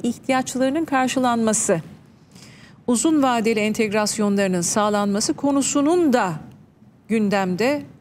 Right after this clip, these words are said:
olduğunu söylüyor. Gelelim Paşinyan'a. Paşinyan, Avrupa Birliği'ne egemen, dirençli ve müreffeh Ermenistan'a olan kolektif bağlılığını yeniden teyit etmek amacıyla düzenlediği bu üst düzey toplantı için teşekkür ediyor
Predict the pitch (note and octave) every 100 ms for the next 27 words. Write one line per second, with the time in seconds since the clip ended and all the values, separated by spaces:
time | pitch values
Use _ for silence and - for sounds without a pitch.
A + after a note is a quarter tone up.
0 | - - G3+ F#3+ E3+ F3 F3 A3 C4 -
1 | - - - - G#3 F#3+ F3 E3+ A#3 A#4
2 | D4+ D#4+ C4 B3+ D4+ C4 F#3 F#3+ F4 -
3 | - - - - - - - - - A#3
4 | D#4+ B3 C4 G#3+ A3+ A3+ F#3+ F3 E3+ F3
5 | G#3+ A3+ A3+ A3+ G3 F3 G#3 A#3 A3+ C4
6 | B3+ A#3 A#3 A3+ C4+ C4 A3 G#3+ G#3 G3+
7 | - G3 F#3+ G3+ G3+ C4+ - - - -
8 | - - B3+ B3+ B3 C#4 - A3 G#3+ G3+
9 | G3+ G3 A3+ A3+ A#3+ A3 G#3+ G#3 G3+ G3+
10 | G#3 A#3+ B3 G#3 G3 F#3+ F#3+ F#3 F3+ E3+
11 | F3+ G3+ G3 G3 F#3+ F#3 F3 A3+ D4+ G#3
12 | G#3+ G#3+ B3 A#3 - E3+ F3+ - G#3 -
13 | F#3+ F3+ E3 E3+ E4 A#3 A#3 G3+ - D#3+
14 | D3+ D#3 A#3+